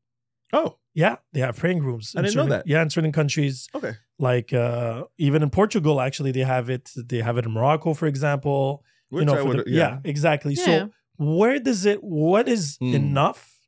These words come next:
Speaker 2: and where is too much?
Speaker 1: So,
Speaker 2: so 'cause we're talking about fat people right here. We can't be
Speaker 1: so
Speaker 2: too
Speaker 1: I think
Speaker 2: animals.
Speaker 1: 'cause,
Speaker 2: The same
Speaker 1: 'cause I know
Speaker 2: thing.
Speaker 1: what you're saying, and I get what you're saying a hundred percent,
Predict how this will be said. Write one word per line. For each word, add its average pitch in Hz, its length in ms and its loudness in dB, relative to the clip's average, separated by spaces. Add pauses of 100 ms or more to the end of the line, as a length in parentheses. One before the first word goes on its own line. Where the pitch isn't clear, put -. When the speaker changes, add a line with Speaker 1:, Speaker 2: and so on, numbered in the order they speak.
Speaker 2:
and 160 160 2
where 170 140 4
is 151 140 -2
too 160 200 -4
much? - 380 -8
Speaker 1:
So, 165 320 4 (580)
Speaker 2:
so - 140 -14
'cause 165 120 2
we're 156 120 4
talking 175 240 2
about 139 180 0
fat 165 220 2
people 127 260 -2
right 131 180 0
here. 147 140 2
We 131 140 0
can't 127 260 -2
be 120 220 -4
Speaker 1:
so 170 200 2
Speaker 2:
too 156 60 -2
Speaker 1:
I 202 140 4
think 156 480 -2 (960)
Speaker 2:
animals. 156 420 4
Speaker 1:
'cause, - 60 -14
Speaker 2:
The 131 100 -6
same 143 140 0
Speaker 1:
'cause 135 60 6
I 135 80 6
know 139 100 4
Speaker 2:
thing. 175 60 4
Speaker 1:
what 156 100 2
you're 123 100 2
saying, 107 300 -4 (200)
and 123 140 2
I 131 120 4
get 156 180 2
what 139 60 2
you're 113 120 0
saying 101 260 -2
a 107 40 0
hundred 127 240 0
percent, - 260 -8